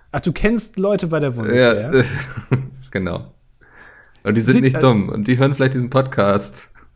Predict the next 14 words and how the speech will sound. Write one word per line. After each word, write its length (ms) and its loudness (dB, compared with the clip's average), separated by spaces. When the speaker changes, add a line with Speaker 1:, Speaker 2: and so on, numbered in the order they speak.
Speaker 1:
Ach 140 -2
so, 480 8
ach 100 -2
so. 480 -4
Speaker 2:
Ja. 300 -2
Speaker 1:
Ja, 160 0
das 200 0
war 100 2
jetzt 180 2
einer 260 -2
der, 280 2
der 180 -4
Quizfragen. 800 -12
Speaker 2:
Ja. 320 -2